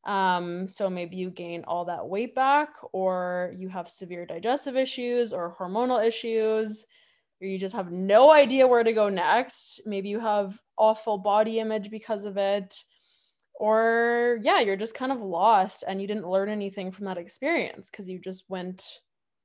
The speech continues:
to crazy extremes. So you see these before and after pictures. This is another thing I wanna mention.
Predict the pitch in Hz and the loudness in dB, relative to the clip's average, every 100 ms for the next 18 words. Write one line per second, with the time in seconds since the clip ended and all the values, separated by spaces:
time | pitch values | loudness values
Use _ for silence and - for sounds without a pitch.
0 | _ - 190 196 190 180 180 - 247 185 | _ -20 -12 -10 -8 -10 -12 -6 -4 -4
1 | 185 - 202 202 202 - _ _ _ - | -6 2 4 4 -2 -20 _ _ _ -12
2 | 220 - 247 233 233 196 226 220 233 - | -12 -8 -4 -2 -4 -4 -6 -6 -8 0
3 | 247 269 294 302 254 233 247 247 254 214 | 4 6 8 6 4 2 2 0 -4 -6
4 | 196 180 185 262 269 233 - 226 214 214 | -6 -6 -2 -2 -2 -10 -8 -4 -4 -4
5 | 220 202 196 185 175 185 202 190 190 | -6 -4 -4 -4 -6 -6 0 0 0